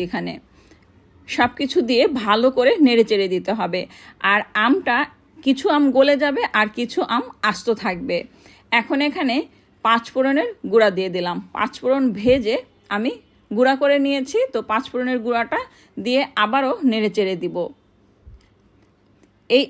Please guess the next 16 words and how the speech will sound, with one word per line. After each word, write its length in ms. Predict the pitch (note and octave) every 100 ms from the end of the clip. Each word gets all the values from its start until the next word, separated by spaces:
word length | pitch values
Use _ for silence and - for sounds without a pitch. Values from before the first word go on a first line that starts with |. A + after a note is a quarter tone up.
| A#3
আচারটা 420 | A#3 C#4 C#4 A#3 A#3+ - - A#3
এক 80 | A3+ G3
বছর 340 | A3 - C4+ C4
পর্যন্ত 380 | C4 A#3 C4+ C4 A#4 D4+ G#3
ভালো 200 | A3 G#3+ G#3+
থাকবে, 300 | F3+ F3 - - _ -
নষ্ট 260 | A#3 C#4 - C4
হবে 180 | A#3+ F#3 E3+
না, 80 | E3 - _ _ C4
এবং 280 | D4+ C4 C5 - F#3+
রোদে 280 | A3 A#3 C4+
দেওয়ার 280 | C4+ B3 F4 - _ - F#3
ঝামেলাও 500 | A#3+ A#3+ A#3 F#3+ F3 F3
নেই। 140 | E3+ E3 _ _ _ _ _ _ _ _ _
আপনি 240 | - G#3 C4 C4
নিশ্চিন্তে 600 | B3+ C4+ - A#3 F#3+ -